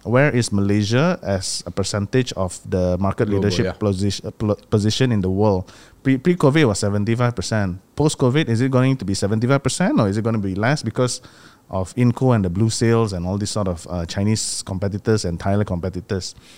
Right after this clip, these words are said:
Speaker 1: If it is going to be less than, say, uh, seventy-five, say it's a fifty percent, then can you actually attach a historical, uh, valuation to, to the valuation of normalized time in the future? I think that's where I would say,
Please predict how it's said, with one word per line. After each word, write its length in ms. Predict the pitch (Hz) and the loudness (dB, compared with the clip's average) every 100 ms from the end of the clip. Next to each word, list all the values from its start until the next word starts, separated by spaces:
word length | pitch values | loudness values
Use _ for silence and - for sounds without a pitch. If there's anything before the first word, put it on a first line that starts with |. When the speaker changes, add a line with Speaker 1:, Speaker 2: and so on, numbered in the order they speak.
| - - | -12 -4
Speaker 1:
If 180 | 123 | 2
it 80 | 127 | 4
is 120 | 127 127 | 4 4
going 280 | 143 180 180 | 2 2 0
to 60 | |
be 120 | 120 | 0
less 240 | 113 139 143 | 2 2 2
than, 360 | 110 104 101 - - _ | 0 0 -4 -8 -20 _
say, 400 | - 120 113 110 | -2 2 4 4
uh, 140 | 98 90 | 2 2
seventy-five, 500 | 107 104 110 113 107 | 0 0 0 -2 0
say 120 | 120 | -2
it's 120 | 101 | -2
a 60 | 92 | -4
fifty 340 | 113 104 117 | -4 0 0
percent, 420 | 92 - 101 92 | 0 0 0 2
then 220 | 113 117 - - - _ - | 2 0 -4 -20 -20 _ -8
can 180 | 113 117 | -2 0
you 160 | 165 | 2
actually 380 | 143 113 139 135 | 2 0 -2 -2
attach 600 | 110 - 143 117 - - - | -2 -4 -4 -4 -8 -12 -4
a 180 | 98 | -2
historical, 1040 | 95 107 - 107 110 - 127 123 120 117 - | -2 -4 -2 0 0 0 2 4 2 0 -2
uh, 220 | 92 90 | -2 -2
valuation 720 | 92 98 113 113 - 127 139 - | 0 2 2 2 0 -2 -2 -4
to, 560 | 104 92 90 92 92 104 - _ _ 104 | -2 -2 -2 -2 -4 -8 -18 _ _ -4
to 60 | |
the 100 | 95 | -2
valuation 800 | 90 98 104 107 117 113 117 110 | 0 2 2 2 0 0 -2 -4
of 240 | - - 104 | -6 -8 -4
normalized 520 | 101 104 110 110 - | -2 0 0 0 -2
time 180 | 107 107 | -2 0
in 60 | 92 | 0
the 80 | |
future? 460 | 87 92 - 92 82 80 - | -2 -4 -2 -2 -4 -10 -12
I 60 | |
think 240 | 95 123 120 | -6 -4 -2
that's 340 | 123 - - - - - - - - - - _ _ - | -2 -4 -8 -12 -20 -20 -20 -20 -20 -20 -20 _ _ 2
where 280 | 123 131 | 4 6
I 220 | 110 101 98 | 4 2 0
would 260 | 95 101 | -2 -4
say, 580 | - 117 113 113 113 | -4 0 0 0 -2